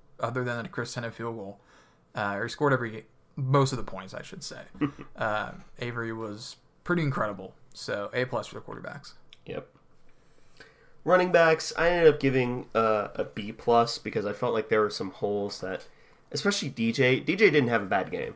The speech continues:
Speaker 2: by the way. He had fifty-three yards on twelve attempts, which is four point four per carry. Not a bad day at all. Uh, Trayshawn Ward had one eighteen, never got tackled for a loss. Uh,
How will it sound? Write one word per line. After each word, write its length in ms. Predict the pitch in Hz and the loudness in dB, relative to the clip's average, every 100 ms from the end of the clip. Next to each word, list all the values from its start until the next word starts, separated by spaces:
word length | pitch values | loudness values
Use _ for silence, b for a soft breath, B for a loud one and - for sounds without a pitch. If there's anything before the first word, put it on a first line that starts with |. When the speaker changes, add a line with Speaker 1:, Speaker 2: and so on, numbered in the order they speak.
| - | -4
Speaker 2:
by 120 | 101 | 0
the 80 | 92 | 0
way. 180 | 87 92 | 0 -6
He 300 | 113 110 110 - | -4 -4 -6 -6
had 300 | 120 117 - | 0 0 0
fifty-three 480 | 127 120 113 113 | -2 -2 -4 -2
yards 400 | 104 101 107 104 | 2 4 2 2
on 240 | 98 90 90 | -6 -6 -8
twelve 260 | - 101 | -4 -4
attempts, 420 | 95 - 95 110 - | -4 -4 -4 -6 -10
which 120 | - | -14
is 80 | - | -8
four 200 | - 98 | -6 -4
point 240 | 104 90 | -2 -2
four 140 | 98 | -2
per 160 | 92 87 | -4 -6
carry. 380 | - 92 104 143 b b | -2 0 0 -2 b b
Not 200 | 269 262 | 0 2
a 40 | 233 | 4
bad 220 | 156 143 | 4 8
day 160 | 147 139 | 8 8
at 80 | |
all. 340 | 135 113 95 - - - - - _ - - | 6 4 0 -8 -20 -20 -20 -20 _ -14 2
Uh, 160 | 127 | 2
Trayshawn 420 | 117 151 147 143 123 | 6 4 6 4 4
Ward 260 | 131 123 | 4 2
had 280 | 120 110 104 | 4 0 2
one 140 | 110 | 2
eighteen, 540 | 117 - - 113 113 101 | 2 2 -4 -2 -2 -2
never 200 | 101 110 | 0 2
got 180 | 104 - | 0 0
tackled 380 | 95 98 101 | -2 -2 -4
for 160 | - 95 | -2 -2
a 40 | |
loss. 480 | 92 107 95 131 - b b b b b b b b b b _ | 0 0 0 -2 -12 b b b b b b b b b b _
Uh, 160 | - 95 | -10 -10